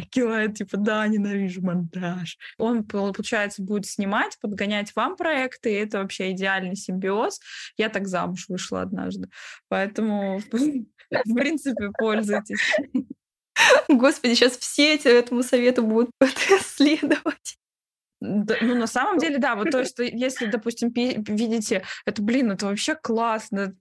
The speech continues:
Speaker 1: по-, информацию надо продавать, мы щас бесплатно тут выкатываем. Видите какого-то
Speaker 2: <laughs>
Speaker 1: оператора, который вам нравится, а вы хотите видео монтировать, пишите ему, типа, "Йоу, я монтирую, давай я что-нибудь твое смонтирую, и мы будем коллабиться".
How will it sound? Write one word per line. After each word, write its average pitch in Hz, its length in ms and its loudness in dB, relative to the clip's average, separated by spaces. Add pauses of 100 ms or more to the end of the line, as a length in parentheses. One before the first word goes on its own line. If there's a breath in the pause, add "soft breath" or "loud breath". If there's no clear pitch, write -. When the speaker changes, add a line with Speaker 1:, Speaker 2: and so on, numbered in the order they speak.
Speaker 1:
по-, 220 120 2
информацию 240 540 0
надо 202 180 -2
продавать, 220 880 -2
мы 202 140 -4
щас 208 180 -4
бесплатно 202 680 -4
тут 208 160 -10
выкатываем. 190 640 -4 (280 loud breath)
Видите 285 320 0
какого-то 254 440 0
Speaker 2:
<laughs> - 0 -
Speaker 1:
оператора, 254 600 0
который 220 320 -4
вам 220 180 0
нравится, 220 640 0
а 190 40 -4
вы 208 100 -6
хотите 208 360 -6
видео 294 320 0
монтировать, 202 640 -2
пишите 311 440 -2
ему, 240 380 0 (160)
типа, 220 300 -4
"Йоу, 311 580 0
я 294 280 0
монтирую, 294 680 0
давай 240 420 -2
я 233 240 -4
что-нибудь 226 380 -2
твое 220 260 -2
смонтирую, 220 560 -2
и 202 40 -2
мы 208 140 -2
будем 208 280 -2
коллабиться". 185 720 -4